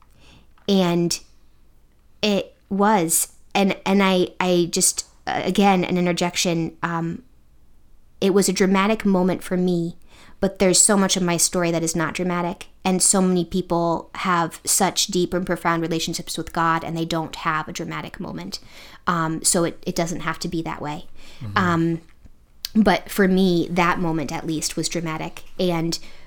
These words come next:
Speaker 1: for the next months after that, I felt like I was a new,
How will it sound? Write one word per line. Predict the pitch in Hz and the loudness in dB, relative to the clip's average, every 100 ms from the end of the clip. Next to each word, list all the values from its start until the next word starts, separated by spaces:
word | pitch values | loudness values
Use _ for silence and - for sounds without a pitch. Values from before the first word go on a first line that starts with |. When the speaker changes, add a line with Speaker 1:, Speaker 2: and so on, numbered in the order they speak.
| - | 0
Speaker 1:
for | 214 | 4
the | 190 | 4
next | 175 160 - - | 4 0 -2 0
months | 190 175 160 - - - 170 | 2 2 2 0 0 0 -2
after | 160 - 170 | -2 -6 -4
that, | 160 165 160 - | -2 -2 -4 -4
I | 180 | -4
felt | 185 175 | 0 -2
like | 170 | -2
I | 175 | 0
was | 165 | 0
a | 165 | 0
new, | 170 170 170 | 0 0 0